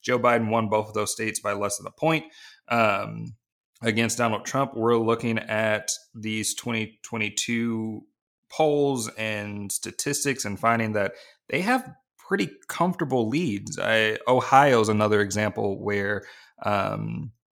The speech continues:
where candidate Tim Ryan was, uh, a favorite by Chuck Schumer, but didn't, no one really anticipated him to have a huge run in the space.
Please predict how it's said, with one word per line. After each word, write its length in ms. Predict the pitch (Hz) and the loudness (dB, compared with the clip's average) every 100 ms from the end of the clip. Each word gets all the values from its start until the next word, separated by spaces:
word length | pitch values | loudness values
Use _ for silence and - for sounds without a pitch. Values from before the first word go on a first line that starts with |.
| _ | _
where 440 | 123 127 120 113 107 | 2 4 8 6 6
candidate 360 | 147 139 127 | 4 4 4
Tim 220 | - 135 120 | 2 2 6
Ryan 340 | 131 117 110 | 6 6 4
was, 460 | 110 110 107 - - _ _ _ _ _ _ _ _ _ _ _ _ | 4 4 4 2 0 _ _ _ _ _ _ _ _ _ _ _ _
uh, 240 | 139 120 - - - - | -4 -2 -6 -10 -14 -4
a 100 | 123 - _ _ _ _ | -4 -4 _ _ _ _
favorite 720 | - - 190 196 175 180 139 | -14 6 8 8 6 4 4
by 460 | 147 143 143 139 131 131 | 2 4 6 4 0 0
Chuck 220 | 147 120 | 0 0
Schumer, 400 | - 143 135 120 | -2 0 0 0
but 240 | 113 110 | -2 -2
didn't, 420 | 127 131 131 120 - | 0 0 0 -4 -2
no 180 | 120 139 | 4 4
one 180 | 139 | 6
really 240 | 123 123 117 | 2 2 2
anticipated 520 | 110 117 - 110 107 | 0 -4 -2 -2 -2
him 160 | 110 101 | -4 -4
to 100 | 98 | -2
have 200 | 110 107 | 0 0
a 60 | |
huge 360 | 104 113 110 104 | -2 -4 -4 -4
run 380 | 107 107 107 104 - - | 0 0 2 -2 -8 -14
in 160 | - 110 | -2 0
the 60 | 107 | 0
space. 520 | - 117 113 113 | 2 4 4 2